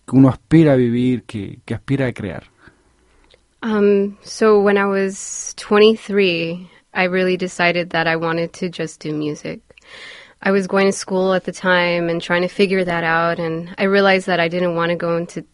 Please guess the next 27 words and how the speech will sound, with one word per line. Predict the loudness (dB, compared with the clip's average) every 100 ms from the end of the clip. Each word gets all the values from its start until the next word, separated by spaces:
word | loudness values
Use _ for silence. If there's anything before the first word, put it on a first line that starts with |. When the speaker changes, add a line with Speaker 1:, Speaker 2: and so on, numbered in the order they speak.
| -8
Speaker 2:
major | -6 -6 -6
debt. | -6 -6 -6 -4 -2
<laughs> | 2 2 0 -6 -18 -20 -20 _
with | -6 -6
school | -4 -2 -2
because | -4 -8 -10
it's | -8
so | -2 -2
costly, | -2 -4 -4 -4 -2 -2 -4
and | -4 -4 -6 -6
you, | -6
if | -4
you | -2
don't | 0 0
know | 0 0 0
what | -2
you | -2
wanna | -2 -4
do, | -4 -2
and | 0 -2
with | -2
music, | 4 6 6 4 2 -6 -8
like, | -8 -6
it's | -8 -8
really | -2 0 0
about | 0 -2 -2
just | -12